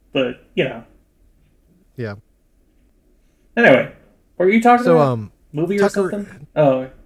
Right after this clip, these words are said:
Speaker 2: Yeah. So back to the movie. Tucker and Dale return, and Allison convinces everyone to try to talk their situation out, you know, 'cause she's, she's majoring in psychology. She wants to be some kind of a mediator. It's nice, I guess. Tucker pours beer over his severed fingers.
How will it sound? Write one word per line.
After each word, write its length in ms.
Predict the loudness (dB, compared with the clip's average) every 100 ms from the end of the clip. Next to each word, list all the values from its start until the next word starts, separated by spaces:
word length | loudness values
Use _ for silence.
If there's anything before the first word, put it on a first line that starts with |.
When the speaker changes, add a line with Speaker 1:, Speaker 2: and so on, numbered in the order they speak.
| _ _ _
Speaker 2:
Yeah. 300 | -6 -2 -2 -4 _ _ _
So 180 | _ -10
back 240 | -2 0 2
to 100 | 2
the 80 | 4
movie. 400 | 4 2 0 -10 _ _ -20 -2
Tucker 280 | -2 0 0
and 80 | 4
Dale 200 | 4 4
return, 800 | 0 _ -4 -2 -2 -4 -6 _
and 140 | -8 -4
Allison 640 | 0 2 2 2 0 0
convinces 480 | -2 0 0 -2 0
everyone 280 | 0 0 0
to 80 | -2
try 180 | -2 -2
to 60 | -2
talk 300 | -4 -6 -4
their 80 | -4
situation 560 | -4 -4 -4 -2 -2 0
out, 220 | 0 0
you 60 |
know, 100 | -2 -2
'cause 140 | -4
she's, 320 | -6 -6 -8 _ _
she's 160 | -12 -2
majoring 400 | 0 2 2 2
in 60 | 2
psychology. 640 | -2 0 4 4 2 -2
She 120 | -4
wants 220 | -2 -2 -4
to 80 | -4
be 140 | -4
some 180 | -4 -4
kind 200 | -2 -2
of 100 | -4
a 40 |
mediator. 600 | -6 -6 -4 -6 -8 -10 -18 _ _ _ _
It's 360 | -10 -10 -16 _
nice, 500 | -2 0 0 -4 -14
I 100 | -10
guess. 420 | -2 -2 -2 -6 -20 _ _ _ _ _ _ _ _ _ _
Tucker 320 | -2 0 -2
pours 340 | 2 4 4 4
beer 360 | 2 2 2
over 260 | 2 0 0
his 160 | -2
severed 360 | -2 -2 0 -4
fingers. 640 | -4 -6 -4 -6 -10 -18